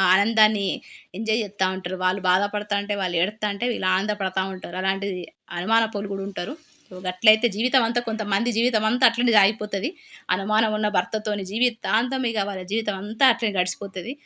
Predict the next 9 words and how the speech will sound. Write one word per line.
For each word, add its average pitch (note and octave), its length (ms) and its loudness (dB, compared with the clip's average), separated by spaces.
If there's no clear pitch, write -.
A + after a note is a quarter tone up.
చూస్తారు A3 300 4
కదా, G#3+ 180 2
ఇక్కడైతే G#3 360 0
నేను G3 160 -6
మాటల్లో G#3+ 380 4
పడి G#3 140 4
మర్చిపోయినా F#3+ 560 0
రెసిపీ F#3 240 -4
చెప్పడం. G3 340 0